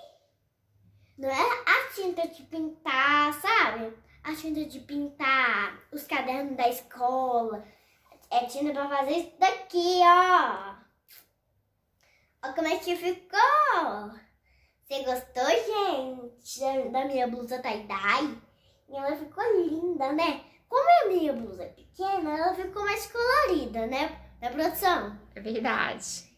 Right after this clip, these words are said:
Speaker 1: E a da mamãe ficou assim, ó. Deixa eu pôr aqui, gente. E a minha fi-, e a da minha mãe ficou assim. Bem bonita, né? Pelo que em cima aqui não tá muito igual.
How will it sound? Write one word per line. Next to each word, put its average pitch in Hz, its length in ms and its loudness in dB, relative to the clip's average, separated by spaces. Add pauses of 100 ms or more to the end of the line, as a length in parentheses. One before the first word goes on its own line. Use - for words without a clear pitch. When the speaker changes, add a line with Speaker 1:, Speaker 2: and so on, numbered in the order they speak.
(120)
Speaker 1:
E 294 80 -6
a 311 140 4
da 311 360 0
mamãe 349 440 0
ficou 320 300 -2
assim, 381 760 2
ó. 339 260 -2
Deixa - 200 -18
eu - 40 -20
pôr 269 160 -4 (120)
aqui, 339 320 -6 (200)
gente. 208 1600 -12 (260)
E 302 160 0
a 269 160 4
minha 294 220 0
fi-, 294 260 -14 (120)
e 269 160 -2
a 254 40 2
da 262 120 4
minha 240 280 -4
mãe 254 240 -2
ficou - 340 -2
assim. - 2000 0 (320)
Bem 269 540 -2
bonita, 339 1000 -4
né? 294 760 -6 (760)
Pelo 523 360 0
que 359 80 -6
em 277 140 -4
cima 202 560 -10
aqui 370 320 -2
não 392 200 -2
tá 381 240 0
muito 403 280 -6
igual. 311 840 -2